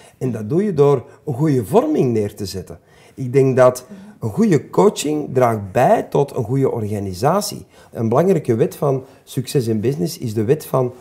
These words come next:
organisatie. Je moet je company succesvol kunnen organiseren. En dat doe je door hulpbronnen op de juiste manier te organiseren. En mensen zijn waardevolle hulpbronnen om dat bedrijf te doen groeien, maar die moet je ook organiseren. En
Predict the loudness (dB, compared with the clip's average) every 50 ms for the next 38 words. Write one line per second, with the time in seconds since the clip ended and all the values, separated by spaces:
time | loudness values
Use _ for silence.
0 | -20 _ _ 0 0 0 2 -2 -4 -4 -6 -6 -6 -4 -4 -4 -4 -6 -6 -4
1 | -4 -4 -4 -6 -10 -14 -14 -6 -6 -6 -6 -4 -4 -6 -6 -6 -8 -12 -8 -6
2 | -6 -6 -4 -6 -10 -6 -6 -4 -4 -4 -4 -4 -8 -6 -8 -8 -8 -10 -8 -4
3 | 0 0 0 0 -2 -6 -8 -16 -20 -20 -20 -20 _ _ -6 -4 -4 -4 -6 -4
4 | -4 -2 0 0 2 2 4 4 2 2 -2 -10 -18 -20 -20 _ 2 2 4 4
5 | 4 2 2 0 0 0 0 -2 -4 -6 -6 -6 -6 -6 -8 -6 -10 -10 -10 -10
6 | -6 -4 -4 -2 -2 -2 -4 -6 -10 -12 -8 -8 -6 -6 -6 -6 -8 -10 -10 -6
7 | -4 -4 -2 -4 -6 -8 -12 -18 -20 -20 -20 -20 _ -8 -6 -4 0 0 0 0
8 | 0 -4 -8 -10 -12 -12 -12 -10 -8 -6 -6 -2 -2 -2 -2 0 0 0 0 0
9 | 0 2 2 2 2 0 0 0 0 0 -2 -4 -6 -6 -6 -6 -6 -6 -4 -2
10 | -2 -2 -2 -4 -6 -6 -4 -4 -4 -2 -2 -2 -2 -2 -4 -8 -12 -20 -20 -20
11 | -8 -6 -2 0 0 0 0 0 -4 -6 -4 -2 -2 -2 -2 -4 -6 -6 -6 -8
12 | -8 -8 -10 -10 -2 -2 -2 -2 -2 -6 -10 -12 -16 -20 -20 -20 -20 -20 _ _
13 | -2 -2 -2 -2 -2